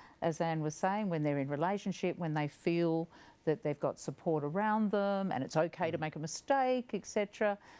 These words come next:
Speaker 1: Um, they learn better when it's their idea,
Speaker 2: Mm.
Speaker 1: when they're, it, they're in control and they're motivated about the subject, and then they also learn when it's fun.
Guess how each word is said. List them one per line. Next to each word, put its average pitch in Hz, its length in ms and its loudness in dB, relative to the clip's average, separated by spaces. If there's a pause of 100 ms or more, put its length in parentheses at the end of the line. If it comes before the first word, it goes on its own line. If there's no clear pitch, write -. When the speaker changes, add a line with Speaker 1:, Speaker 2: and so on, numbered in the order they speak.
(540)
Speaker 1:
Um, 160 380 0 (100)
they 175 140 4
learn 180 260 0
better 170 220 2
when 156 160 -2
it's - 280 -6 (120)
their 165 320 4
idea, 170 440 0 (380)
Speaker 2:
Mm. 110 120 -12 (480)
Speaker 1:
when 156 440 0
they're, 175 500 2
it, 156 200 -8 (420)
they're 190 240 4
in 185 80 -2
control 180 640 0
and 147 140 -2
they're 170 120 0
motivated 170 640 0
about 151 260 -2
the 165 80 -4
subject, 202 640 -2 (460)
and 175 200 2
then 170 220 0
they 165 160 0
also 160 340 -2
learn 147 240 0
when 139 100 0
it's 131 160 -4
fun. 123 440 -2